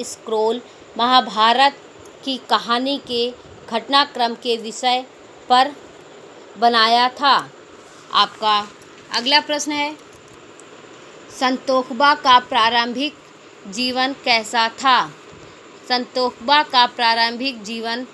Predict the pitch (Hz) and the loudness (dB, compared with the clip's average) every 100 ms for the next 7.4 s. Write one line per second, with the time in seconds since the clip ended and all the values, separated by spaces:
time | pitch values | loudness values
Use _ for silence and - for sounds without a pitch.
0 | - - - - 294 294 - 277 233 214 | -20 -20 -20 -2 0 0 -4 -2 0 -2
1 | 208 - 247 233 147 - - - - - | -4 -4 -2 -2 -4 -14 -20 -20 -20 -6
2 | 196 196 208 - 233 254 294 277 285 285 | -4 0 -2 -2 -4 -4 -4 -2 -4 -2
3 | 285 294 285 - - - 269 254 262 262 | -2 -2 -6 -18 -20 -4 -2 -2 -2 -2
4 | - 269 302 277 254 254 226 - 233 247 | 2 4 4 4 0 0 -4 -4 -4 -4
5 | 254 - - 180 233 - - 311 311 - | -6 -18 -12 -4 -2 -4 -4 0 0 4
6 | 240 240 220 214 226 240 262 - - 214 | 4 4 4 4 2 -4 -6 -10 -2 0
7 | 202 208 226 | 0 -2 -4